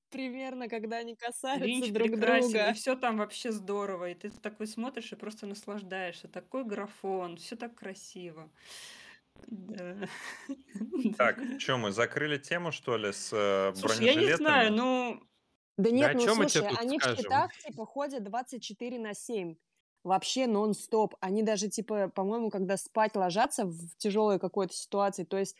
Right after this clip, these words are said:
Speaker 1: они все время, он у них должен быть на включенном там, ну, на режиме готовности. Ты че, реально будешь каждый день есть, а, и там это самое, ходить, э, в кольчуге? Да маловероятно это. Дим, технологии вообще-то уже, какие кольчуги?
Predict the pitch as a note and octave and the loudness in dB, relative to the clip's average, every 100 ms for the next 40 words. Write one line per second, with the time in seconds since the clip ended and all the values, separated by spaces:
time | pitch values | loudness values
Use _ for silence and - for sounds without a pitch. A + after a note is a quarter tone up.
0 | - _ _ _ - F#3+ A3+ - A#3 A#3 | -20 _ _ _ -2 2 4 4 4 4
1 | C#4+ A#3+ A3 A3 G3+ F#3 G#3+ G#3+ G#3+ F#3 | 4 2 2 0 0 -2 -2 -2 -4 -4
2 | A#3+ A3 G3 G3 F#3+ - F#3 - A#3 A3 | -6 -6 -6 -6 -8 -6 -6 -4 -4 -2
3 | F3 F3+ F3 F#3 G3+ F#3 F#3 F3+ G#3+ A3+ | -2 -2 -2 0 2 2 2 2 0 0
4 | G#3+ F#3 F#3 - G#3+ F#3 F3 - - D#3+ | 0 0 0 2 0 0 -4 -6 -8 -8
5 | - _ _ _ _ - F3+ C4+ A#3 A3 | -8 _ _ _ _ -2 2 6 6 6
6 | B3+ G#3+ F#3+ G3+ - A3+ A3 G#3 F3 G3+ | 4 0 0 -4 -2 -2 0 -2 0 0
7 | A3 G3+ _ - F3 G3 A3+ A#3+ - - | -2 -6 _ -12 -6 -2 -2 -4 -10 -20
8 | _ _ - F#3 F3+ F3 - G3 F#3+ F#3 | _ _ -14 -8 -6 -4 -2 -2 0 -2
9 | F#3+ F#3+ - A3 A3+ G3 F3 G3 F3+ A3 | -2 -4 -2 0 2 0 0 0 2 0
10 | A3 G#3+ F#3+ F3+ E3 - - F#3+ F#3+ - | 2 0 2 2 0 -6 -2 0 0 0
11 | B3 A#3 E3+ E3 E3 F3 F#3 G#3 F#3 F#3+ | 2 4 4 4 2 4 4 4 4 4
12 | F3+ F#3 F3+ F3 E3 D#3+ - D#3 D#3 E3+ | 4 4 2 0 -6 -8 -10 -8 -4 4
13 | A3+ G3 F#3+ G#3 G#3 A#3 C4+ G3 F#3+ F3 | 4 4 2 2 4 4 4 4 4 4
14 | E3+ - G3 - F3 F3+ F#3+ D#3 B3+ - | 0 0 -4 -2 -4 -4 -4 -4 -4 -2
15 | F3+ F3 - G#3 E3+ D#3+ | 0 0 2 2 2 0